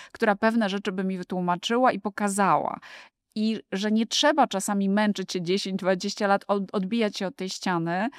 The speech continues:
kiedy można, e, e, pewne rzeczy zrobić łatwiej, szybciej i bezboleśnie de facto. Więc ja myślę, że gdzieś, e, wiesz, w takich działaniach, e, chociażby takich jak, e, twój podcast, wiesz,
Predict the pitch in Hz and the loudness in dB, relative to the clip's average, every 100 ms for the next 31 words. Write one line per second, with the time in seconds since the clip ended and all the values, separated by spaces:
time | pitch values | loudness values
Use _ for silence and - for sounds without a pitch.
0 | - _ - 220 226 240 - 214 214 220 | -18 _ -2 2 4 2 2 0 2 2
1 | 208 196 190 175 156 147 - 196 202 190 | 4 2 0 -4 -6 -8 -4 -2 -2 -2
2 | 190 196 190 175 185 175 175 - 175 175 | -6 -8 -8 -8 0 0 0 -2 -6 -4
3 | - 170 - 190 180 175 - 180 175 165 | -6 -8 -8 -4 -2 -2 -4 -6 -6 -4
4 | 175 170 180 170 143 - - - - - | -6 -2 0 0 -2 -6 -8 -8 -8 -8
5 | - - - - 214 196 226 240 269 226 | -8 -10 -12 -14 -10 -2 2 2 0 -4
6 | 220 226 - - 202 185 196 190 - - | -4 -6 -6 -6 -4 -4 -2 -2 -2 -12
7 | - - 226 214 202 214 208 214 220 214 | -20 -8 -4 -2 -2 0 2 4 2 2
8 | 202 196 - 196 185 214 208 202 196 196 | 2 0 -2 -2 -2 -4 -6 -6 -6 -8
9 | - 196 190 - 202 185 208 214 202 381 | -6 -6 -6 -6 -6 -8 -6 -8 -2 -2
10 | - 180 170 165 175 | 0 -2 -4 -4 -6